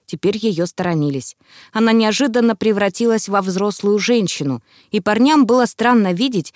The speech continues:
как девчонка, с которой они всего пару недель назад резвились в Купер-парке, теперь катает по тому же парку детскую коляску.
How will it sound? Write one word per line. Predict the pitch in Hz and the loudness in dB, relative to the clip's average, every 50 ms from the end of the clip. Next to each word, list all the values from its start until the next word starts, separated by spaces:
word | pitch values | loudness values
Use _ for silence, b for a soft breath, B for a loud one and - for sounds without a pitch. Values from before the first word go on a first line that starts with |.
| B B B B | B B B B
как | B 214 208 208 | B -4 -2 0
девчонка, | 190 214 - - - 262 294 302 285 - 165 | 0 -2 -2 -2 -2 -2 0 0 -2 -2 -4
с | - | -4
которой | - 196 175 - 185 190 | -4 -4 -4 -2 -2 -2
они | 180 185 185 175 | 0 0 -2 -2
всего | - - 196 175 180 175 | -4 -4 -2 -2 -2 -2
пару | - 233 254 294 294 | 0 0 0 2 4
недель | 277 277 277 220 240 254 247 | 4 2 2 2 2 2 2
назад | 247 254 262 233 214 165 - 175 | 2 2 2 0 0 -2 -2 -2
резвились | 185 202 180 202 208 196 170 156 - | -2 -2 -2 0 0 0 0 -2 -4
в | - - | -6 -8
Купер-парке, | - 208 180 - 165 156 143 - - 233 277 302 - - - 135 123 b b b b _ _ _ _ _ _ | -4 -4 -4 -2 -4 -4 -4 -2 0 0 0 0 -2 -4 -6 -6 -6 b b b b _ _ _ _ _ _
теперь | - - 233 180 311 359 349 | -2 -2 0 2 4 2 2
катает | - - 277 - - 269 254 196 - | 2 0 0 2 2 2 2 2 0
по | - 220 | -2 -2
тому | - 240 226 226 220 196 | 0 2 2 4 2 2
же | - 175 | 0 -2
парку | 151 - 233 262 285 294 - 240 233 | -2 0 0 0 0 0 0 -2 -2
детскую | 165 151 180 196 - - - 185 170 | 0 0 -2 -2 -2 -4 -4 -6 -6
коляску. | - - 147 139 135 120 120 - - - 110 - | -4 -4 -4 -4 -4 -4 -6 -6 -6 -8 -18 -18